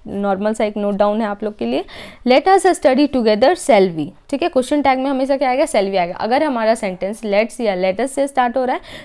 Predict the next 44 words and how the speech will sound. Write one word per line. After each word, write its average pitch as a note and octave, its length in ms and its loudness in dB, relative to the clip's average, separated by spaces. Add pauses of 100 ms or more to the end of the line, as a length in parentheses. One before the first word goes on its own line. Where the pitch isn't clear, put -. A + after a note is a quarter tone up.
(120)
तो B3+ 80 0
क्वेश्चन A#3+ 320 0
टैग B3 160 2
में B3+ 120 -2
क्या B3+ 140 0
आएगा? A#3+ 180 2
Shall G#3 360 2
we F#3+ 140 -2
का F#3 80 0
यूज़ E3+ 280 -2
हम F3 100 -4
लोग F3+ 120 -4
करते D#3+ 280 -6
हैं, F3+ 160 -8
ठीक G#3+ 200 -6
है? F4+ 100 -4 (320)
अब B3 80 2
देखिए D4 240 4
फ़ाइव C4+ 380 2
हमने D4+ 220 4
पढ़े C4 400 2 (320)
नोट A3 240 4
डाउन्स, C4 420 0 (220)
अब G3+ 340 2 (160)
इन C4+ 360 2
नोट B3 240 2
पॉइंट्स A3+ 280 -2
को C4+ 100 0
हम C4 120 -2
क्या A#3 140 2
करेंगे? A#3+ 240 0
एक B3 100 -6
बार B3+ 80 4
रिवाइज F#3+ 360 2
कर E3+ 140 -4
लेते E3 300 -8
हैं, G3 160 -12
ठीक G#3+ 200 -8
है? G4+ 100 -4 (640)
नोट C4 220 4
वन D4 160 4
हमारा D#4+ 280 4
क्या D#4 180 2
था E4 180 -2